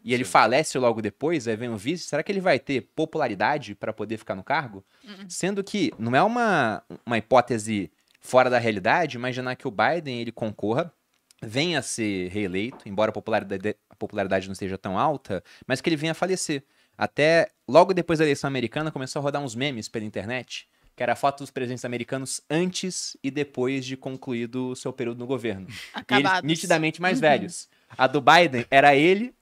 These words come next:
Speaker 2: <laughs> Já,
Speaker 1: e depois
Speaker 2: já
Speaker 1: era a
Speaker 2: velho.
Speaker 1: Kamala Harris, não era mais ele, entendeu?
Speaker 3: Tadinho.
Speaker 1: Falando,
Speaker 2: É.
Speaker 1: "Ó, vai morrer no meio do caminho."
Speaker 2: É,
Speaker 3: Coitado.
Speaker 2: e, e a Kamala, por exemplo, n-, bom, não se sabe se ela será a vice novamente,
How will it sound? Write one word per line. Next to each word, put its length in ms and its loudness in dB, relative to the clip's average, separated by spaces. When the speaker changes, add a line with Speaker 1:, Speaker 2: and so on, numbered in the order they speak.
Speaker 2:
<laughs> 140 -18
Já, 200 0
Speaker 1:
e 40 8
depois 220 8
Speaker 2:
já 60 8
Speaker 1:
era 100 8
a 20 6
Speaker 2:
velho. 100 8
Speaker 1:
Kamala 220 12
Harris, 400 10
não 120 4
era 120 10
mais 200 8
ele, 220 6
entendeu? 340 -6
Speaker 3:
Tadinho. 500 -12
Speaker 1:
Falando, 200 0
Speaker 2:
É. 100 4
Speaker 1:
"Ó, 80 6
vai 140 0
morrer 220 2
no 80 -4
meio 80 -6
do 60 -12
caminho." 400 -8
Speaker 2:
É, 240 2
Speaker 3:
Coitado. 220 -8
Speaker 2:
e, 160 -6
e 40 2
a 60 4
Kamala, 340 -2
por 140 -2
exemplo, 480 -4
n-, 120 -10
bom, 140 -6
não 120 -10
se 160 -8
sabe 280 -4
se 160 -2
ela 200 -4
será 260 -6
a 140 -6
vice 360 -8
novamente, 720 -10